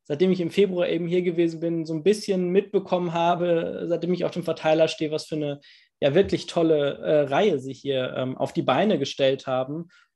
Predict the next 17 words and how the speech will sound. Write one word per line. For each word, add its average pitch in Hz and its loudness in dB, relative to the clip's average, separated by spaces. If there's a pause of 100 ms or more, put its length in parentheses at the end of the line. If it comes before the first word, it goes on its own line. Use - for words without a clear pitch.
(120)
Und, 139 -4
ähm, 135 -8
ja, 160 0
freue 185 4
mich, 175 0
dass 151 -2
ich 190 -4
jetzt 165 -2
ja 165 0
sogar 165 -2
in 165 0
gewisser 175 2
Weise 165 2
der 160 2
Schlussredner 151 -2
für 143 -4
diese 143 -2